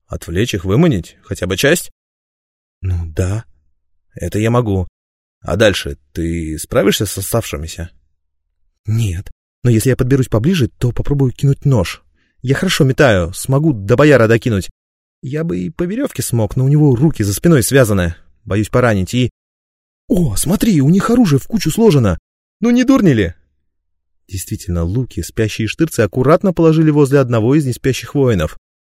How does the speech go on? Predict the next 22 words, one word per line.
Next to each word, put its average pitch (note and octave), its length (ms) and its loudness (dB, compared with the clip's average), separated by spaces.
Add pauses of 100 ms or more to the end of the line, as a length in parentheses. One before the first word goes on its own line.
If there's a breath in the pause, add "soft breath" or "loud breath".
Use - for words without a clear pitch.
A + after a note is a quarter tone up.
(720)
«Можно D#2+ 540 -10
еще F2+ 260 -2
их F#2+ 140 -2
коней C3 280 2
напугать», D#2 600 -8
азартно A2+ 360 0
предложил A2 320 0
Наран. B2 340 2 (560)
«Это E2 200 -4
я F#2 80 -2
могу». G#2 440 0 (1500)
«Значит, G#2 480 -4 (240)
ты C3+ 100 2
отвлекаешь C3 440 0
на A#2 60 -4
себя G#2 200 -2
внимание, E2+ 640 -4
а B2 100 -2
я B2+ 140 4
кидаю C3 380 4
бояру G#2 320 0
нож», F2 320 -4